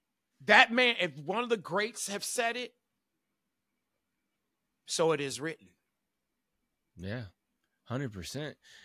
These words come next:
Speaker 2: And if
Speaker 1: You know
Speaker 2: it's
Speaker 1: what I mean?
Speaker 2: gonna,
Speaker 1: <laughs> Like,
Speaker 2: yeah, and if it's gonna
Speaker 1: <laughs> for
Speaker 2: be
Speaker 1: real,
Speaker 2: your
Speaker 1: dude.
Speaker 2: life, yeah, if it's gonna be your life, then you need to fucking treat it right, you know?
Speaker 1: Yep.
Speaker 2: So,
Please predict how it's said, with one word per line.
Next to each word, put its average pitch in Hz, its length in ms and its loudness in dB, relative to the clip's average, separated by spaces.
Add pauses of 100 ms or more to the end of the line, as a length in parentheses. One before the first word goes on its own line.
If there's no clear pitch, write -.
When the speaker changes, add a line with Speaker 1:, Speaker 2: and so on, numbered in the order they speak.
(140)
Speaker 2:
And 123 140 0
if 190 80 4
Speaker 1:
You 208 60 8
know 208 60 10
Speaker 2:
it's 220 100 6
Speaker 1:
what 269 100 6
I - 20 2
mean? 302 140 6
Speaker 2:
gonna, 302 120 4
Speaker 1:
<laughs> - 0 -
Like, - 140 8
Speaker 2:
yeah, 165 300 2
and 220 180 2
if 285 140 10
it's 302 140 10
gonna 294 240 12
Speaker 1:
<laughs> - 40 -6
for - 40 -8
Speaker 2:
be 294 80 6
Speaker 1:
real, 320 360 10
Speaker 2:
your - 20 2
Speaker 1:
dude. 214 80 0
Speaker 2:
life, 131 520 4 (400)
yeah, 143 220 2
if 107 100 -2
it's 110 120 -4
gonna 143 200 -4
be 120 160 -2
your 123 240 -2
life, 135 460 -6
then 101 180 -8
you 107 140 -8
need 117 340 -8 (140)
to 117 180 -8 (340)
fucking 127 380 -10
treat 156 220 -8
it 151 120 -12
right, 127 360 -10
you 95 160 -8
know? 120 360 -10
Speaker 1:
Yep. - 100 -12
Speaker 2:
So, 113 360 -4